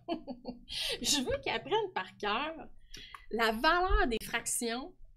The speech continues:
en décimales et en pourcentage. Ah ouais, on n'a pas vu les décimaux vraiment ensemble, hein ? On n'a pas vu les pourcentages non plus ensemble, mais pourquoi pas commencer déjà à mémoriser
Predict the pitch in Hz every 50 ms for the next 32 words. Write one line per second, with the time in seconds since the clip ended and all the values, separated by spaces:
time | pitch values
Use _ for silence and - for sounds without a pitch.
0 | - - 208 202 185 185 180 185 294 370 370 - - - 247 233 247 277 262 233
1 | 202 185 190 - 233 - - 208 160 - - - - - _ - - - - -
2 | - - - - - - - - - - 277 339 349 269 202 285 - 190 294 302
3 | 339 381 370 294 233 247 240 - - 254 269 311 311 262 240 220 240 277 277 226
4 | 208 - - - - - - 320 359 - - _ _ - - - - - - -
5 | - 214 196 190 190 269 269 302 349 - 269 285 277 - 302 269 262 302 311 339
6 | 330 269 247 233 - - 302 254 233 - 285 311 359 - - 214 226 208 208 -
7 | - 381 381 - - 226 202 202 202 202 - - 208 196 196 196 - 330 262 240
8 | 196 196 196 269 285 - - 202 185 185 220 247 285 285 269 277 269 - 214 220
9 | 226 190 - 202 196 220 254 -